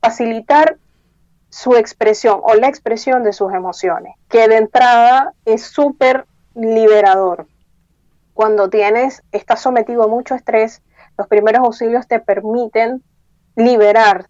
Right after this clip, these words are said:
de alguna forma esa primera presión y sentirte escuchado, sentirte entendido. Entonces es un ejercicio empático que lo que facilita es esa, esa liberación o esa expresión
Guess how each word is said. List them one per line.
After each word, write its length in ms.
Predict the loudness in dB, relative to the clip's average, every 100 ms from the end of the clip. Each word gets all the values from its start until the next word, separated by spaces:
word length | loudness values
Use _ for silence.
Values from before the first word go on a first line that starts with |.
| -4
de 100 | 0
alguna 320 | 2 0 -2
forma 440 | 0 0 0 -4 -6
esa 260 | -4 -4
primera 440 | -2 -2 0 0 0
presión 640 | -2 -4 -2 0 0 -4 -14 _
y 80 | -14
sentirte 600 | -4 -4 -2 0 0 -2
escuchado, 840 | -10 -10 -10 -2 2 4 2 0 -6 _ _ _
sentirte 760 | -4 -2 -2 -2 -2 0 -4 -4
entendido. 880 | -4 -4 -6 -6 -4 -4 -4 -10 -14 _ _ _ _
Entonces 520 | -4 0 -2 0 0
es 60 | 0
un 140 | -2 -2
ejercicio 480 | -4 -6 -8 -4
empático 800 | -6 -4 -2 0 0 -4 -4 -10 -12 _ _ _ _
que 220 | 0 2
lo 120 | 2
que 100 | 0
facilita 540 | -4 -6 -4 -4 0 -2
es 100 | -2
esa, 540 | 0 2 4 2 0
esa 260 | -4 0 2
liberación 600 | 2 2 0 -4 -2 0 0
o 120 | -2
esa 200 | -4 -8
expresión 640 | -10 -10 -6 -2 -2 -4